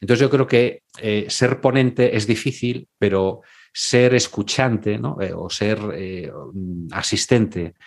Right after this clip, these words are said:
a un evento público también tiene su, entre comillas, su dificultad.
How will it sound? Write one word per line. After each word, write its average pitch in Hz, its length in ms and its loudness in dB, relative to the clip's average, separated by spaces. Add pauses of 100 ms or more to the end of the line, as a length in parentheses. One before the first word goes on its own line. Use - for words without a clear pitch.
(280)
a 101 120 4
un 110 140 6
evento 113 300 2
público 123 340 -2
también 120 360 2
tiene 127 280 2
su, 135 420 0 (200)
entre 95 280 -4
comillas, 113 340 -2
su - 140 -6
dificultad. 82 640 -8